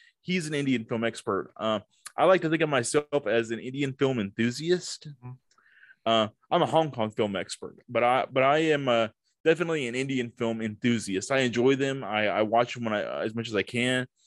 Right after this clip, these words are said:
Speaker 1: and I love, like, banging the drum and, like, cheerleading for them because they're cool and different, and people are now seeing with R R R how, how great they can be.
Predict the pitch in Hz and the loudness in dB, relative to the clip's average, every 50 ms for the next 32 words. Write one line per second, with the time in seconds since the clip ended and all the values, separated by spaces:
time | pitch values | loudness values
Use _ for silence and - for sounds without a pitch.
0 | _ - - 139 - - 127 127 123 127 135 147 151 151 139 139 135 123 113 117 | _ -20 -20 -18 -4 0 2 4 4 4 6 6 6 6 6 4 2 2 2 2
1 | 110 123 127 139 139 135 131 131 123 113 104 113 120 120 120 123 123 120 117 110 | 0 0 0 0 0 -2 0 0 0 -2 0 0 0 2 2 2 0 -2 -6 -4
2 | 107 104 110 131 _ - - 135 131 131 131 131 131 127 117 113 113 _ - 143 | -4 -6 -6 -6 _ -10 -4 -2 0 0 2 0 0 -2 -2 -6 -8 _ 0 2
3 | 147 147 131 127 120 113 113 165 170 - _ _ _ - - - 202 202 202 190 | 2 2 2 0 -2 -2 -6 -12 -18 -18 _ _ _ -8 -2 2 4 4 4 2
4 | 180 - _ _ _ _ _ _ _ 190 190 190 - - - 240 240 226 208 170 | 0 -4 _ _ _ _ _ _ _ 2 2 2 -2 0 2 2 4 6 4 4
5 | 147 - 110 131 139 135 151 180 180 - - 147 139 127 101 80 110 120 123 131 | 2 0 -4 -6 -4 2 2 2 2 0 -6 -8 -8 -8 -8 -6 -4 -4 -4 -2
6 | 135 120 - _ _ _ _ _ - 180 208 202 185 185 170 156 - - 214 208 | -4 -6 -8 _ _ _ _ _ 0 4 4 4 6 4 2 2 2 0 2 2
7 | 196 175 151 139 139 123 139 135 113 110 139 135 117 127 165 202 190 175 147 123 | 2 2 2 2 4 4 4 2 2 2 2 4 4 4 6 4 4 2 0 -4
8 | 131 160 151 143 139 143 147 143 143 139 120 - 156 180 214 190 - - 110 104 | -2 0 0 0 0 -2 -2 -2 -2 -2 -2 0 0 0 0 0 -2 -4 -4 -4
9 | - 110 95 90 92 92 87 87 98 | -4 -10 -6 -4 -4 -4 -4 -6 -10